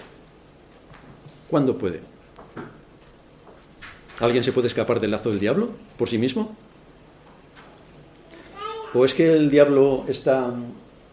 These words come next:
<clears throat> o es que el diablo está atado, como dicen los milenialistas, <clears throat> con unas, am,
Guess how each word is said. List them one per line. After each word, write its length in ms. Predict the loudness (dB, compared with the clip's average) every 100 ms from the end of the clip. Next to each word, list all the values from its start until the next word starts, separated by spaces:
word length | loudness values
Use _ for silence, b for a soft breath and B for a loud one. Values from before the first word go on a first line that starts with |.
| -10
<clears throat> 2250 | -8 -8 -14 -20 -20 -20 -20 -20 -20 -20 -20 -20 -20 -20 -20 -20 -20 -20 -20 -20 -20 0
o 80 | 2
es 100 | 4
que 60 | 6
el 80 | 6
diablo 680 | 6 8 6 6 4 -2 -8 -6
está 220 | 0 2
atado, 320 | 4 4 4
como 180 | 0 0
dicen 260 | -2 -2 -2
los 180 | -2
milenialistas, 920 | -4 -2 -2 -2 -2 -2 -4 -4 -4 -12 -12 -2
<clears throat> 960 | -2 -2 -10 -20 -20 -20 -20 -20 -12
con 140 | -4 -2
unas, 480 | 0 0 -2 -8 -14 -18 -6
am, 680 | -2 -2 -2 -4 -6 -6